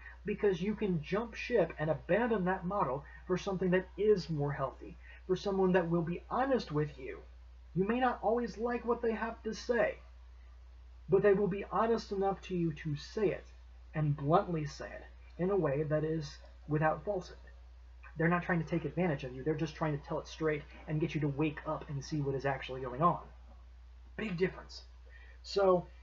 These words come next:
the defenders can actually be the worst for a cause because they're so busy trying to fight off any criticism and keep things all flowery and positive and make themselves look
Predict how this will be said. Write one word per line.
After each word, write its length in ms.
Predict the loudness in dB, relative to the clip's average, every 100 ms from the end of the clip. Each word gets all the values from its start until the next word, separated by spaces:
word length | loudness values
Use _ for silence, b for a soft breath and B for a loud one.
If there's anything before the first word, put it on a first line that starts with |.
| B
the 180 | -2 0
defenders 600 | 0 0 2 4 4 2 -4
can 120 | -4
actually 340 | -4 -2 -4
be 180 | -2 -2
the 160 | -2 -2
worst 240 | -2 -2 -4
for 160 | -4
a 60 | -4
cause 400 | -4 -6 -8 -12 -18 B B
because 240 | -4 -2
they're 100 | -2
so 200 | -2 -2
busy 260 | -2 -2 -4
trying 260 | -2 -2
to 60 | -2
fight 220 | -2 0
off 140 | 0 -2 -14 -14
any 300 | -10 -8 -4
criticism 680 | 0 0 2 0 2 0 -2 B
and 180 | -6 -4
keep 180 | -6 -2
things 220 | 0 2
all 240 | 2 0 -4
flowery 480 | -2 0 2 2
and 120 | 0 -4
positive 480 | 0 0 2 -2
and 80 | -2
make 160 | -4 -2
themselves 360 | -2 0 0
look 200 | 2 0